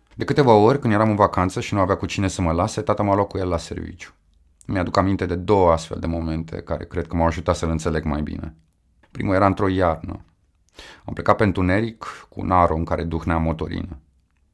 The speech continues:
Afară mirosea azot de la combinatul Azumureș. Am mers câteva zeci de kilometri pe drumuri pline cu gropi și țin minte că mi-era foarte greață. Ne-am oprit în dreptul unei clădiri izolate pe un câmp. Am mers prin zăpada care îmi venea până la genunchi.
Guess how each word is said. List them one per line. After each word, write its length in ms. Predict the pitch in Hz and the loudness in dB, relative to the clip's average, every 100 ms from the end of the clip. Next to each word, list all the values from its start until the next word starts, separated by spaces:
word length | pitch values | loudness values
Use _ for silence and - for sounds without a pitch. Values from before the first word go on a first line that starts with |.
| _ - | _ -10
Afară 280 | 87 92 | -2 0
mirosea 440 | 90 90 87 - 95 | 0 0 0 0 0
azot 440 | 85 80 82 80 | 0 -4 -8 -8
de 80 | - | -10
la 100 | - | -8
combinatul 480 | 82 82 82 80 82 | -4 -2 -2 -2 -4
Azumureș. 720 | 78 80 73 - - - - _ _ _ _ _ _ | -4 -4 -6 -8 -12 -18 -20 _ _ _ _ _ _
Am 160 | 101 | 0
mers 180 | 113 117 | 2 2
câteva 300 | - 107 101 | -2 0 0
zeci 180 | 107 107 | 0 -2
de 100 | 110 | -4
kilometri 460 | - 95 98 95 | -4 -2 -2 -4
pe 100 | - | -8
drumuri 280 | 90 95 87 | -6 -4 -4
pline 220 | - 92 | -4 -4
cu 120 | 87 92 | -4 -6
gropi 380 | 87 95 - | -4 -4 -6
și 260 | - 98 95 92 - | -10 -10 -10 -12 -18
țin 180 | - - | -12 -6
minte 160 | 87 - | -4 -2
că 60 | |
mi-era 200 | 87 87 | -2 0
foarte 340 | 90 - 90 - | -2 -6 -8 -8
greață. 380 | - - - - - _ _ _ _ _ _ - | -6 -6 -6 -14 -20 _ _ _ _ _ _ -8
Ne-am 120 | 87 | -4
oprit 280 | 85 104 92 | -4 -6 -4
în 120 | 87 | -2
dreptul 320 | 82 85 92 | 0 -2 -2
unei 120 | 87 82 | -4 -4
clădiri 380 | 90 87 90 | -6 -6 -4
izolate 440 | 92 85 90 85 76 | -4 0 2 2 -2
pe 120 | 78 | -8
un 120 | 80 | -8
câmp. 320 | 80 76 - - - _ | -8 -10 -10 -16 -20 _
Am 140 | - 82 | -10 -6
mers 140 | 82 | -6
prin 180 | - 85 | -4 -2
zăpada 420 | 82 76 90 82 | 0 2 4 2
care 140 | 78 76 | 0 0
îmi 80 | |
venea 180 | 80 85 | 0 -2
până 180 | 82 82 | 0 0
la 60 | 78 | 0
genunchi. 580 | 80 76 80 - - | -2 -4 -6 -12 -20